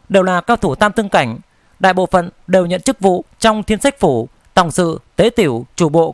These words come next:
Công Tào, Tào Tham, Binh Tào, thực lực đều cực kỳ hùng mạnh. Những người này có kẻ sử dụng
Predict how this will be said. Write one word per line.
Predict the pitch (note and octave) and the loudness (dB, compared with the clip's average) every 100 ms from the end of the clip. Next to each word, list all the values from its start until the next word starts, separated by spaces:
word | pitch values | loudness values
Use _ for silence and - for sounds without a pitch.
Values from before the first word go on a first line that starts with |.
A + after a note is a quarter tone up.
| - | -2
Công | A3 | -2
Tào, | F#3+ F3 C3+ G#2 _ - | 0 0 0 -4 _ 0
Tào | E3+ - | 0 2
Tham, | F#3 G3 F3 - | 0 -2 -4 -4
Binh | G3+ G3+ | -4 0
Tào, | F#3 D3+ A2+ F#2+ _ _ _ - | 0 0 -2 -8 _ _ _ -4
thực | F#3+ | -2
lực | F#3+ - | -2 -2
đều | F#3+ F#3 | -2 -2
cực | F3 - | -2 -2
kỳ | |
hùng | E3+ E3+ | -2 0
mạnh. | E3 D#3 A#3+ _ _ _ _ _ _ _ _ _ _ _ - | -4 -6 -10 _ _ _ _ _ _ _ _ _ _ _ -2
Những | D#3 B3+ | -2 0
người | A3 | 0
này | D#3+ C#3 G#2 _ - | 0 -2 -6 _ -2
có | A#3+ | 0
kẻ | F#3 | 2
sử | D3 C#3 | 0 -2
dụng | E3 | -4